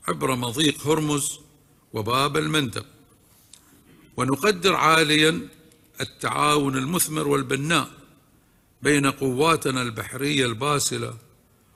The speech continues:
والأسطول الخامس للبحرية الأمريكية لما يزيد عن خمسة وسبعين عامًا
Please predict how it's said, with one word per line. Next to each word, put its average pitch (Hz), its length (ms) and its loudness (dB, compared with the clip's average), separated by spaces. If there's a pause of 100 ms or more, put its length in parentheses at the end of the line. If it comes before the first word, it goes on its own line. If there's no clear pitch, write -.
(100)
والأسطول 156 720 0
الخامس 139 680 -2
للبحرية 131 540 -4
الأمريكية 120 920 -6 (800)
لما 147 260 2
يزيد 147 600 0 (800)
عن 135 160 -2
خمسة 185 420 0
وسبعين 135 560 0
عامًا 156 600 2